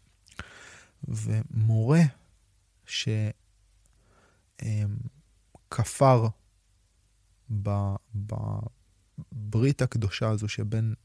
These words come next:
מורה לתלמיד, הוא לט-, הוא לטעמי, כאילו, הוא, הוא לא יכול, הוא לא, הוא יכול להשתקם בחיים שלו, והוא יכול להמשיך בחיים שלו, אבל הוא לא יכול לחזור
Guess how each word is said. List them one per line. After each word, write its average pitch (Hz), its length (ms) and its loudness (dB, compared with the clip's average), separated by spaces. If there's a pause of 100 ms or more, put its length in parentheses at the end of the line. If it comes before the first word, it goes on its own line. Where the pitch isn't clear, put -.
מורה 107 240 -2
לתלמיד, 110 600 -4 (960)
הוא 113 120 -6
לט-, 110 280 -8
הוא 110 120 0
לטעמי, 113 400 0
כאילו, 165 200 2
הוא, 120 180 4
הוא 123 100 2
לא 139 60 8
יכול, - 240 2
הוא 127 120 4
לא, 156 180 8 (500)
הוא 131 200 4
יכול 123 280 8
להשתקם 156 680 4 (240)
בחיים 113 360 4
שלו, 104 260 0
והוא 104 140 4
יכול 127 200 4
להמשיך 123 300 2
בחיים 131 300 4
שלו, 127 200 8
אבל 107 140 6
הוא 107 120 4
לא 135 240 10
יכול 135 320 8
לחזור 113 440 6